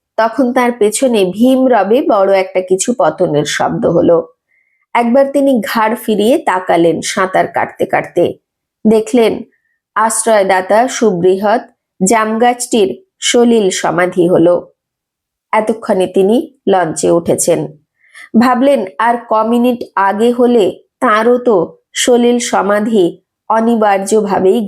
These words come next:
ঘটত। লঞ্চ অনেক দূর দিয়ে ঘুরে ঘুরে যাচ্ছিল,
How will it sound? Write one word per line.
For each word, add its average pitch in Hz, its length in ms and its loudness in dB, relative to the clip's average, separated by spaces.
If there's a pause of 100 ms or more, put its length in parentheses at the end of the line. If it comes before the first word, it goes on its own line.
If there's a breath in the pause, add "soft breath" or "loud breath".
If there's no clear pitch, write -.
ঘটত। - 300 -4 (1600)
লঞ্চ 285 340 0 (100)
অনেক 240 420 2
দূর 233 240 2
দিয়ে 220 460 0 (200)
ঘুরে 226 320 2
ঘুরে 185 300 0
যাচ্ছিল, 165 640 0